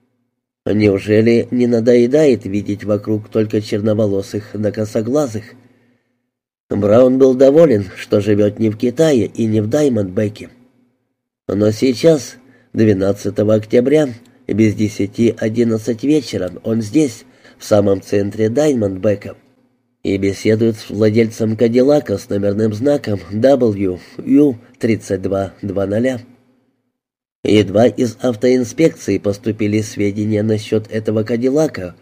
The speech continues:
как они с Хейзом поняли, что интереса он не представляет. Официант в Марина сказал, что Дарси Уэллс была с белым.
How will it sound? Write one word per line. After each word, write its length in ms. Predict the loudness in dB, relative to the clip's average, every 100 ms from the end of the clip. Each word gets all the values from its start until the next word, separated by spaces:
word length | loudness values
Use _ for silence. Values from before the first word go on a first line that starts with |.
| _ -20 -4
как 220 | 0 2
они 220 | 2 0 0
с 100 | 2
Хейзом 480 | 4 4 2 -4
поняли, 480 | 0 0 2 0 -2 -8 _ -20 -20
что 280 | -2 2
интереса 640 | 2 2 -2 -2 -2 -6 -6
он 180 | -8 -6
не 80 | -8
представляет. 800 | -8 -10 -4 -2 0 0 0 -4 -20 _ _ _ _ _ _ _ _ _
Официант 760 | 0 0 0 -2 0 0 0 0
в 40 |
Марина 460 | 2 4 2 2 -2
сказал, 540 | -2 -2 0 0 -2
что 300 | -8 -6 -2
Дарси 460 | 0 -2 -2 -4 -2
Уэллс 420 | 0 0 0 -6 -4
была 340 | -2 0 -2
с 80 | -2
белым. 400 | 0 0 -2